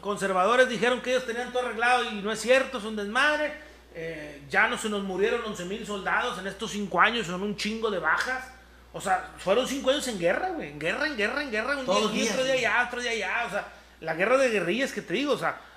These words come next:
Speaker 1: no podía salir un contingente de soldados franceses tranquilos porque de repente se les aparecían mexicanos y les ponían una santa chinga, o sea, los tenían en chinga, güey. Entonces al final Francia dice, "¿Sabes qué? Vámonos, güey, ya, ya estuvo". Napoleón tercero dice, "¿Sabes qué, güey? Ahí muere". Y se van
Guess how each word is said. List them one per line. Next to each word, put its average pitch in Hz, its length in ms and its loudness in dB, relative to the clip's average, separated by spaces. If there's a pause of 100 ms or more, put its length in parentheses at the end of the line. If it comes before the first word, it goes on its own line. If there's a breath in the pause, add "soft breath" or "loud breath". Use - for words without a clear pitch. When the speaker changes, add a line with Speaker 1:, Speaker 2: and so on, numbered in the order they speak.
(100)
Speaker 1:
no 202 180 0
podía 240 260 0
salir 233 320 -2 (140)
un 202 140 -4
contingente 214 500 -4
de 214 60 -2
soldados 208 280 -4
franceses 214 460 -6
tranquilos 190 420 -6
porque 175 180 -8
de 170 60 0
repente 175 280 -6
se 214 40 -6
les 185 120 -10
aparecían 175 480 -6
mexicanos 170 400 -8
y - 20 -12
les 170 100 -14
ponían 165 200 -10
una 175 60 -8
santa 185 260 -8
chinga, 175 340 -10 (280 loud breath)
o - 40 -20
sea, 165 100 -2
los 185 200 -2
tenían 165 340 -2
en 269 120 -2
chinga, 262 380 -2
güey. 165 140 0 (400 loud breath)
Entonces 208 240 4
al 208 80 0
final 254 220 6
Francia 254 260 4
dice, 208 100 -2
"¿Sabes 247 160 2
qué? 254 100 -6
Vámonos, 226 340 -6
güey, 165 120 -14
ya, 160 260 -14
ya 175 80 -12
estuvo". 165 220 -18 (600 soft breath)
Napoleón 196 640 6
tercero 226 200 4
dice, 208 220 -2
"¿Sabes 220 200 -4
qué, 226 120 -10
güey? 190 160 -6
Ahí 151 140 -6
muere". 139 280 -14 (800)
Y 214 160 -2
se 185 180 -2
van 170 320 6